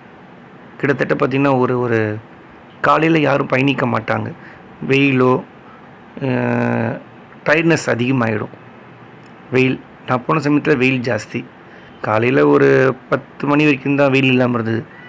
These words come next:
அதுக்கப்புறம் சக்க போடு போட்டுச்சு வெயில். இந்த மலையே அவ்வளோ ஷைனிங்கா இருக்கும். மக்கள் நடந்து, நடந்து, நடந்து. அந்த படிக்கட்டு இல்லைன்னா ரொம்பவே கஷ்டம்தான்.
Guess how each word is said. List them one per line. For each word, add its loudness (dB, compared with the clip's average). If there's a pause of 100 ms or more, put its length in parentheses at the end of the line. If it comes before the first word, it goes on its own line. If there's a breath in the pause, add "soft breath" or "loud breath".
(300 loud breath)
அதுக்கப்புறம் 0
சக்க -2
போடு 2
போட்டுச்சு -2
வெயில். 0 (1120)
இந்த 4
மலையே 4
அவ்வளோ 2
ஷைனிங்கா 4
இருக்கும். -2 (600 loud breath)
மக்கள் 0
நடந்து, 2
நடந்து, 0
நடந்து. -2 (920 loud breath)
அந்த 0
படிக்கட்டு 2
இல்லைன்னா 2
ரொம்பவே 4
கஷ்டம்தான். -2